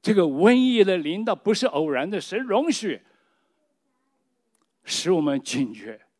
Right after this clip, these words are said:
前面还会有征战，会不会缺粮呢？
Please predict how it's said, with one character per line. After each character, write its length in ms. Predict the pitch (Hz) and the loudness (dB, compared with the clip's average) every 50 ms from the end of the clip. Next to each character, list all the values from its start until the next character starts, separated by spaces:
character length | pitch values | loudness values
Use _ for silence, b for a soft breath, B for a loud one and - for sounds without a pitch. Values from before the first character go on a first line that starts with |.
| _ _ _ _ _ _ _ _ _ _ _ _ _ _ _ _ _ _ _ _ _ _ _ _ _ _ _ _ _ _ _ | _ _ _ _ _ _ _ _ _ _ _ _ _ _ _ _ _ _ _ _ _ _ _ _ _ _ _ _ _ _ _
前 220 | _ - 127 135 | _ -12 -10 -8
面 180 | 147 165 156 131 | -6 -6 -6 -8
还 220 | - - 123 131 | -8 -8 -10 -10
会 180 | - - 190 143 | -8 -8 -8 -8
有 80 | 104 95 | -8 -10
征 260 | - - 113 107 107 | -16 -18 -18 -18 -18
战， 160 | 113 110 104 | -18 -20 -20
会 180 | _ _ - 190 | _ _ -10 -10
不 100 | 175 180 | -6 -6
会 160 | 180 165 147 | -4 -4 -4
缺 300 | 127 - - - 196 196 | -6 -8 -10 -8 -8 -6
粮 280 | 180 156 123 120 143 156 | -6 -8 -10 -12 -14 -16
呢？ 120 | 165 151 | -18 -18